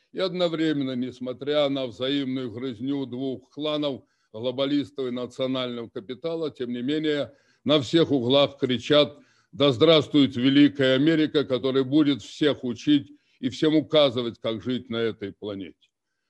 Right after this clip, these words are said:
Мы хорошо знаем, как борется с этим кризисом и Европа. Даже такая мощная страна, как Германия, приняла решение вложить дополнительно в переводе на рубли почти пятьдесят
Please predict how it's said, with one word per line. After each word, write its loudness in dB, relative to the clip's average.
Мы -4
хорошо 2
знаем, 0
как -2
борется -2
с -8
этим -2
кризисом -4
и 0
Европа. -4
Даже -4
такая 0
мощная -2
страна, -6
как -10
Германия, -8
приняла -4
решение -4
вложить -4
дополнительно -2
в -16
переводе -2
на -4
рубли -4
почти -10
пятьдесят -6